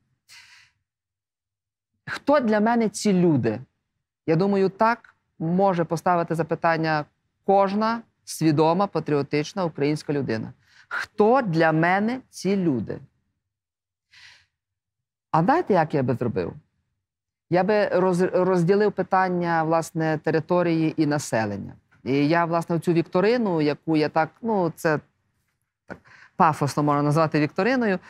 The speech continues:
е, е, це питання, яке я поставив кількома хвилинами раніше в нашому ефірі,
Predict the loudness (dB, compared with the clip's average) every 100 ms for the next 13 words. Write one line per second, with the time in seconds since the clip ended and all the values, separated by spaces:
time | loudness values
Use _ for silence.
0 | _ _ -2 0 2 0 0 2 0 0
1 | -4 -14 -10 -2 0 0 -2 -2 0 0
2 | 0 0 -2 -2 -2 -4 0 0 2 0
3 | 0 0 -2 0 0 0 -2 0 0 0
4 | -2 -2 -2 -2 -2 -4 -4 -2 -2